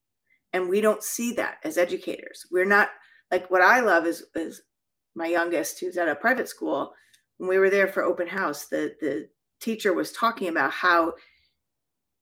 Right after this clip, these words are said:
when the students first come into her classroom, she asks everybody what their stress level is, and they have to give a number.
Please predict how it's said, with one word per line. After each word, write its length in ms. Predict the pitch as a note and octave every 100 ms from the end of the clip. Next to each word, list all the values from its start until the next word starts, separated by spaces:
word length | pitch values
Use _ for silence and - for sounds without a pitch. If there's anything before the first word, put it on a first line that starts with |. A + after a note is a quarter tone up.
| _
when 180 | - F3
the 100 | E3+
students 460 | E3+ - B3 A#3 -
first 320 | - G3 -
come 180 | - F#3
into 220 | F3 -
her 80 | -
classroom, 680 | - G3 F#3 - - D#3+ -
she 320 | - - F#3+
asks 400 | - F#3 F#3+ -
everybody 560 | F#3 F3+ F3 E3 D#3 E3
what 220 | E3+ E3+
their 100 | D#3
stress 360 | D3+ D#3+ - -
level 240 | C#3+ C3+
is, 180 | - -
and 100 | F3
they 80 | E3+
have 160 | E3+
to 80 | -
give 140 | F3+ D#3+
a 40 |
number. 400 | D3+ D3+ - -